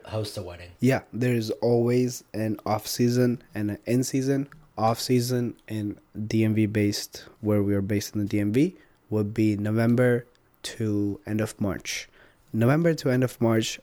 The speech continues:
Speaker 2: every vendor will, should, will give you a better deal than they would from April to October.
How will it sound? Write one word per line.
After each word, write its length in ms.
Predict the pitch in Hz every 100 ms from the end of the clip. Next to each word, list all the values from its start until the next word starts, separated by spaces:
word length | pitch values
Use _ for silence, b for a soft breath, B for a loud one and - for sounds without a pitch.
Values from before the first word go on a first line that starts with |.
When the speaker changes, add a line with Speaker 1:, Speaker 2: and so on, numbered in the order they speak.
| 101
Speaker 2:
every 260 | 110 123
vendor 540 | 120 113 110 110 113 107 B B -
will, 240 | 107 101 - _ -
should, 500 | - - 107 104 113 - _ _ _ -
will 300 | 113 127 120
give 200 | 107 98
you 340 | 101 104 - _
a 80 | 104
better 320 | 98 101 101
deal 260 | 98 104 104
than 340 | 101 98 104
they 180 | 104 101
would 380 | 95 98 98 107 B B B
from 260 | - 104 101 90
April 540 | 98 95 107 110 117 - _
to 360 | - 104 104 101 -
October. 540 | - 95 - 95 85